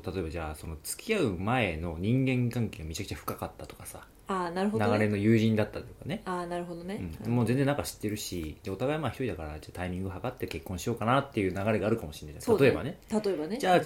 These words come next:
Speaker 1: 逆にじゃあ今度次はじゃあ一年間の、まあ、婚活を経て、じゃあ結婚しましょうって言った時に、当然そのさ、ステージがあるわけじゃん。
Speaker 2: まあそうだね。
Speaker 1: 出会う編だったり、
Speaker 2: そうだね。
Speaker 1: で、付き合う編だっ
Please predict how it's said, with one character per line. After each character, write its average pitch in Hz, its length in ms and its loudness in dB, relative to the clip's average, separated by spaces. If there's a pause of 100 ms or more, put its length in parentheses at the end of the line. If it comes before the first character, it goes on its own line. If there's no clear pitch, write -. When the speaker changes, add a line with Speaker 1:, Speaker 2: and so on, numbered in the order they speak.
Speaker 1:
逆 147 260 2
に 156 60 -2
じ 143 60 4
ゃ 135 40 0
あ - 20 -6
今 127 160 -2
度 87 60 -4
次 87 240 -6
は 76 80 -4
じ - 80 -8
ゃ - 20 -8
あ - 20 -8
一 98 200 -6
年 170 440 4 (440)
間 104 280 2
の、 117 280 -2 (180)
ま 98 140 -2
あ、 - 40 -6
婚 113 220 2
活 110 240 0
を 107 60 2
経 131 100 -2
て、 113 220 2
じ 80 60 -12
ゃ - 40 -14
あ - 20 -18
結 - 200 -10
婚 90 160 -6
し - 140 -6
ま 95 100 -2
し - 100 -2
ょ 123 40 2
う - 40 0
っ - 40 -14
て - 100 -10
言 - 40 -10
っ - 40 -16
た 92 100 -6
時 87 220 -10
に、 131 300 -4 (400)
当 185 140 6
然 170 160 2
そ 156 100 -4
の 147 100 0
さ、 82 220 -4 (480)
ス - 120 -12
テ 202 140 6
ー - 40 6
ジ 90 80 0
が 80 80 -2
あ 80 40 -2
る 80 60 -4
わ 76 80 -6
け - 80 -10
じ - 80 -12
ゃ - 40 -14
ん。 - 40 -16 (220)
Speaker 2:
ま 220 80 4
あ 202 60 4
そ 202 140 0
う - 20 -2
だ - 100 -6
ね。 - 120 -4
Speaker 1:
出 107 200 8
会 104 80 8
う 98 60 4
編 92 440 -4
だ 87 100 -6
っ - 40 -10
た - 160 -8
り、 90 160 -2
Speaker 2:
そ 87 140 2
う - 20 2
だ 156 80 -4
ね。 143 120 -4
Speaker 1:
で、 220 40 -4
付 262 140 -6
き 107 80 2
合 95 60 4
う - 20 2
編 95 160 0
だ 92 80 -2
っ 92 40 -6